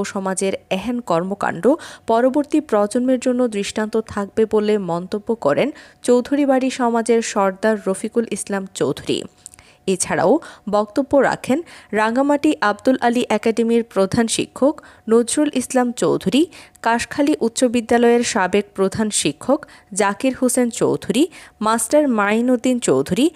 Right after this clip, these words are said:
মাস্টার জহিরুদ্দিন সহ আরও অনেকে। অনুষ্ঠানের মিলাদ কিয়াম ও আখেরি মোনাজাত পরিচালনা করেন বেতবুনিয়া কেন্দ্রীয় জামে মসজিদের পেশ ইমাম মাওলানা হাফেজ মোহাম্মদ শাহ আলম আল কাদেরী। উবাইদা খান সামিয়া,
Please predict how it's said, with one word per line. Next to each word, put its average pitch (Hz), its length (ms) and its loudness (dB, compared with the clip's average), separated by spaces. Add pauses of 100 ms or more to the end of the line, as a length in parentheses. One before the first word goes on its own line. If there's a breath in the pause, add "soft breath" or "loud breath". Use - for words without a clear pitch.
(320 loud breath)
মাস্টার 220 360 2 (160)
জহিরুদ্দিন 214 560 2 (120)
সহ 180 180 -2 (200)
আরও 180 260 2
অনেকে। 160 420 -2 (600 loud breath)
অনুষ্ঠানের 285 600 2
মিলাদ 214 340 2
কিয়াম 240 220 2 (100)
ও - 20 4 (220)
আখেরি 247 280 0
মোনাজাত 226 440 2 (100)
পরিচালনা 202 580 0 (100)
করেন 180 220 2 (380 loud breath)
বেতবুনিয়া 269 520 2 (100)
কেন্দ্রীয় 247 420 2 (100)
জামে 202 240 0 (100)
মসজিদের 220 460 0 (100)
পেশ 190 180 0 (200)
ইমাম 165 220 0 (340 loud breath)
মাওলানা 247 540 2
হাফেজ 233 340 0 (100)
মোহাম্মদ 220 340 0 (120)
শাহ 214 180 -2 (180)
আলম 214 220 2 (120)
আল 175 180 0
কাদেরী। 147 440 0 (1080 soft breath)
উবাইদা 165 340 0
খান 170 140 -8
সামিয়া, 165 400 -2